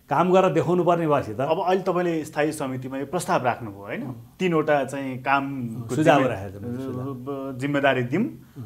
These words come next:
Speaker 2: त्यसपछि गुटहरू अन्त्य हुन्छ, मान्छे
Speaker 1: हो।
Speaker 2: काममा व्यस्त
Speaker 1: हो।
Speaker 2: हुन्छ, खालि दिमाग शैतानका घर भन्छ
Speaker 1: हो,
Speaker 2: नि, होइन?
Speaker 1: हो, हो,
Speaker 2: काम दिउँ, होइन?
Speaker 1: हो, हो।
Speaker 2: यो कुरालाई चाहिँ नेतृत्वले सहज रूपमा स्वीकार गर्ला?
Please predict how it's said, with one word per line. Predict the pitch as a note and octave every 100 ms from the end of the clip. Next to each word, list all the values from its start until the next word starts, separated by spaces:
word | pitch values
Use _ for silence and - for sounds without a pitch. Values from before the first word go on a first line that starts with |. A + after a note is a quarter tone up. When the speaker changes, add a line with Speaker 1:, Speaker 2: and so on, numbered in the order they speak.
| F#2
Speaker 2:
त्यसपछि | C3+ B2+ C#3+
गुटहरू | C3 D#3 D3+ B2+
अन्त्य | C#3+ C3 C3
हुन्छ, | A#2+ A3
मान्छे | G#3+ F3 F#3
Speaker 1:
हो। |
Speaker 2:
काममा | E3+ D#3+ F3+
व्यस्त | C#3+ D3+ -
Speaker 1:
हो। | A#2+
Speaker 2:
हुन्छ, | G#2 - A#2+ - _ -
खालि | G3 G#3
दिमाग | F3+ F#3 F#3+
शैतानका | - D3+ C3+ C3+ C3
घर | A#2 A2+
भन्छ | A2
Speaker 1:
हो, | A#2
Speaker 2:
नि, | A2
होइन? | -
Speaker 1:
हो, | G#2
हो, | G#2 -
Speaker 2:
काम | F3 F3 D3+
दिउँ, | D3
होइन? | E3 C#3+ A3+
Speaker 1:
हो, | - G#2+
हो। | G2+ G2 - _ _ C3
Speaker 2:
यो | F#3 B3+
कुरालाई | G#3+ G#3 F#3 E3+
चाहिँ | E3+ F#3 D#3+
नेतृत्वले | D3+ D#3+ E3 E3 D#3+
सहज | D#3 C#3 D#3 D#3+
रूपमा | D#3 D3+
स्वीकार | B2+ C3 C3+ B2
गर्ला? | A#2+ C3